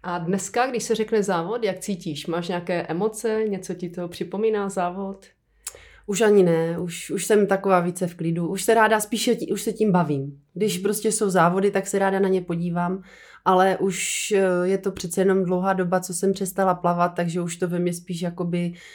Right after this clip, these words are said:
Speaker 2: eh, vyvolává takové to pobavení se už tím
Speaker 1: Mhm.
Speaker 2: sportem.
Speaker 1: A tenkrát byla jsi třeba nervózní před závody?
Speaker 2: Jo, pokaždé. A to muselo být. Jak jsem nebyla, tak nikdy nebyl ten výkon takový, jaký bych chtěla.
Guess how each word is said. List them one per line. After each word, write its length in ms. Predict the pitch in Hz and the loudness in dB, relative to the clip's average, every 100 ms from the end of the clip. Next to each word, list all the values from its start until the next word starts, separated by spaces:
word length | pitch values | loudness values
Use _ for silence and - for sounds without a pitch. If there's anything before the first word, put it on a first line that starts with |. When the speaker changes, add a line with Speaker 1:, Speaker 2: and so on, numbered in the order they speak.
| - - | -20 -6
Speaker 2:
eh, 640 | 175 170 170 165 165 165 170 | 0 2 2 2 0 -2 -2
vyvolává 460 | 180 175 175 175 | 0 2 2 2
takové 320 | 175 170 175 | -2 -2 -2
to 100 | 175 | -2
pobavení 580 | 175 170 165 165 160 160 | -2 0 2 2 2 2
se 280 | - 147 143 _ _ - | -2 -6 -8 _ _ -20
už 140 | 160 | -14
tím 160 | 160 147 | -8 -6
Speaker 1:
Mhm. 80 | 196 | -6
Speaker 2:
sportem. 320 | 226 - 185 | -8 -6 -4
Speaker 1:
A 40 | 160 | -2
tenkrát 400 | 185 196 247 226 | -4 -2 -4 -2
byla 200 | 202 185 | -4 -4
jsi 140 | 180 | -8
třeba 180 | - 185 | -8 -4
nervózní 460 | 180 170 180 175 233 | -4 -4 -6 -8 -8
před 180 | 180 | -8
závody? 400 | 185 175 180 208 311 - | -8 -8 -6 -6 -6 -4
Speaker 2:
Jo, 300 | 180 151 143 - - | -2 -2 -4 -14 -8
pokaždé. 560 | 180 175 170 160 156 156 _ - | -8 -2 -2 -2 -8 -10 _ -6
A 80 | 185 | 0
to 140 | 208 | 4
muselo 360 | 202 180 196 190 | 4 4 2 4
být. 340 | 175 170 175 | 2 0 -2
Jak 140 | 185 185 | -4 0
jsem 160 | 208 | 2
nebyla, 320 | 196 185 190 | 2 4 2
tak 180 | 185 175 | 2 0
nikdy 260 | 190 175 180 | 0 2 0
nebyl 280 | 175 175 170 | 0 -2 0
ten 160 | 180 | 0
výkon 300 | 170 170 175 | 0 -2 -4
takový, 380 | 165 170 165 170 | -4 -6 -6 -4
jaký 200 | 170 170 | -4 -6
bych 160 | 165 165 | -8 -8
chtěla. 340 | 165 147 147 | -8 -8 -10